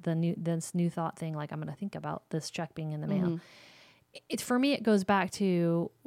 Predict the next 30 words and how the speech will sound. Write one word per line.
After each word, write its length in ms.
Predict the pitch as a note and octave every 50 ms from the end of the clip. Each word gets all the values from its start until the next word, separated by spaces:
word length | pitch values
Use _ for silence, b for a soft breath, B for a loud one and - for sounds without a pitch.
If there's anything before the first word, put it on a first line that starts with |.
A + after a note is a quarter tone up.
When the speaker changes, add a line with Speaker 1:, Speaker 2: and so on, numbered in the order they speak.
| - _ -
Speaker 1:
uh, 360 | G3 F#3 F3 E3 D#3+ D#3+ D#3 -
what 240 | - F#3 F#3 G3+ G#3
is 120 | A3+ G#3+
the 100 | - G3+
motive 400 | F#3+ F3 E3+ F3 E3+ F3+ F3+ F3
and 140 | F3 E3 E3
what 100 | E3 D#3+
is 120 | D#3+ D3+ D3+
the 120 | E3 D#3
outcome, 460 | D3+ - - - - F3 - E3+ E3 - _ _ _ _ _ _ _ _ _ _ _ _ _ _ -
you 120 | F#3 F3
know? 220 | E3+ D#3+ D#3+ E3+ E3
Speaker 2:
Mm-hmm. 280 | F3+ F3 E3 D#3+ D#3 D#3 - -
Speaker 1:
So 160 | - - G#3+
that's 160 | G#3+ - G#3
kinda 220 | - - B3 A#3 G#3+
my 140 | G#3 G3 F#3+
checkpoint. 500 | - - G#3 - - - A3 G#3 - -
Like, 220 | G3 F3+ F3 - -
is 220 | G#3 G3+ F#3+ F#3
my 180 | G3+ G3+ G#3+ G#3
motive 380 | G#3 G#3 G#3 G#3+ A3+ A#3 A3+
here 340 | - - A#3 A#3 A#3 A#3 A#3 A3
to 140 | - - G3+
just 240 | F3+ G3 F#3+ F3 -
glorify 500 | F3+ F3 F#3+ G3 G3+ F#3+ - G#3+ G3 G3
myself 600 | F#3+ F#3 F3 E3 - - F#3 F3+ F#3+ G3 F#3+ F#3+
and 140 | F3 E3+
to, 200 | E3+ E3 D#3+ - - - F3+ F3
to, 500 | - F#3+ F3 E3 D#3+ D#3+ D#3 D#3 -